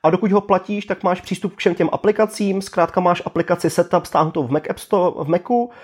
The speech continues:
a tam si jenom klikáš, jaký aplikace si instaluješ,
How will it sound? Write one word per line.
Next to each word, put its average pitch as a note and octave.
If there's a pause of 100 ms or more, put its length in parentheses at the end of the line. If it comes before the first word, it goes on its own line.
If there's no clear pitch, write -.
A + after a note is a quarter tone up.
(180)
a E3+
tam F#3+
si G#3
jenom G3+
klikáš, F3+
jaký F3+
aplikace E3+
si G3+
instaluješ, G3+